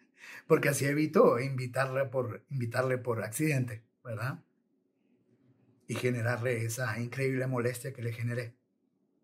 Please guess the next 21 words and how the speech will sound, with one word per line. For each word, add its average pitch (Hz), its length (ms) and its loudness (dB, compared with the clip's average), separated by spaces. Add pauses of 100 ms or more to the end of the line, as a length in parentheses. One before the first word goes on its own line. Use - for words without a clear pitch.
(560)
Reiteramos, 147 760 2 (480)
todos 170 280 12
estos 180 260 2
temas 175 300 2
revelan 131 560 0 (1080)
que 131 200 2
tenemos 139 400 0
una 143 380 2
gran 143 220 2
oportunidad 139 640 0
e 175 40 6
incluso 175 340 -2
responsabilidad 123 1040 0 (600)
en 156 160 4
lo 147 120 4
que 139 140 2
es 123 100 0
la 147 100 -4
formación 127 540 -2
de 135 80 -2
investigadores. 117 880 -4